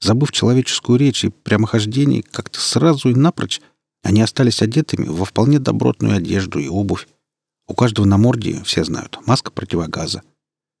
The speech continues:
Чаще только часть от него, прикрывающая верх лица. Зачем?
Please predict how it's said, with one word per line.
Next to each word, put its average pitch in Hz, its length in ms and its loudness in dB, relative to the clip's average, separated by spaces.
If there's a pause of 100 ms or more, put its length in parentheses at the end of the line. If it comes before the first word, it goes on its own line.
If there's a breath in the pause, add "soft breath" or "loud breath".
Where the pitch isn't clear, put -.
Чаще - 340 0
только - 300 -6
часть - 280 -2
от - 160 -14
него, 101 300 -10
прикрывающая 90 680 -2
верх 85 300 -6
лица. 90 380 -6 (600)
Зачем? - 640 0